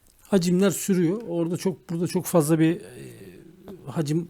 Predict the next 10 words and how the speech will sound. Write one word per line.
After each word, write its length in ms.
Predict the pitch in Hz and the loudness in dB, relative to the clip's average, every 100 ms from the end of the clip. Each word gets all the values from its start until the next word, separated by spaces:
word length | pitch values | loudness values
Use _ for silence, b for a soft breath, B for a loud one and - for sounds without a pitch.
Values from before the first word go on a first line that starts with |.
| _ | _
bir 80 | 180 | 2
miktar 300 | 175 165 170 | 2 2 0
azalmış 400 | 156 175 190 202 | 0 0 -2 -2
ama 180 | 196 131 | -2 -2
öyle 200 | 123 120 B B B B | -2 -6 B B B B
hani, 240 | - 127 139 | -8 -8 -8
e, 220 | - 127 | -8 -8
Ekim 420 | - 143 - 151 | -6 -4 -2 -2
gibi, 320 | 135 127 131 - _ | -2 -4 -6 -12 _
e, 100 | 131 | -10